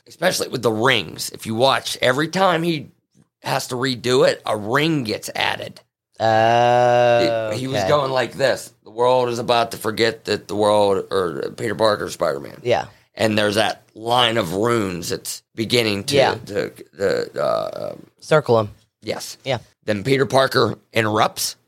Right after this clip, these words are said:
Speaker 1: "Well, what about M J, you know, and all this stuff?"
Speaker 2: And
Speaker 1: Okay.
Speaker 2: Doctor Strange changed it.
Speaker 1: And then he changed it,
Speaker 2: Mm-hmm.
Speaker 1: and another ring is added.
Speaker 2: And then he's like,
Speaker 1: And then it
Speaker 2: "Well,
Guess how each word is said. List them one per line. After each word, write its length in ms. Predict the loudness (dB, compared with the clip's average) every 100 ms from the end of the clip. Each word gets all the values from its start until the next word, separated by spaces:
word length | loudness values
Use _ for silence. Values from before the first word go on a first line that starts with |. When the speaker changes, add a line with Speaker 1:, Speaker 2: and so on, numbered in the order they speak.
| _ -2
Speaker 1:
"Well, 180 | 0 2
what 120 | 2
about 240 | 2 0
M 200 | 0 -2
J, 320 | 0 0 -2
you 180 | -4 -6
know, 340 | -4 -2 0 0
and 120 | -2
all 160 | 0 0
this 160 | 0
stuff?" 320 | 0 0 0 0
Speaker 2:
And 120 | 2
Speaker 1:
Okay. 100 | 2
Speaker 2:
Doctor 180 | 2 -2
Strange 560 | -4 -2 -4 -6 -12 -4
changed 520 | -2 -2 -4 -8 -6
it. 20 |
Speaker 1:
And 80 | -2
then 100 | -2
he 100 | -2
changed 500 | -2 0 0 0 -2
it, 160 | -2 -2
Speaker 2:
Mm-hmm. 240 | -8 -12 -12 -4
Speaker 1:
and 160 | 0
another 420 | 0 2 0 0 0
ring 300 | 0 0 0
is 120 | 0
added. 400 | 0 -2 -6 -14 -20 _ _
Speaker 2:
And 100 | _
then 80 | -6
he's 180 | -4 -4
like, 180 | -4 -2
Speaker 1:
And 80 | -2
then 140 | 0
it 80 | 0
Speaker 2:
"Well, 160 | 0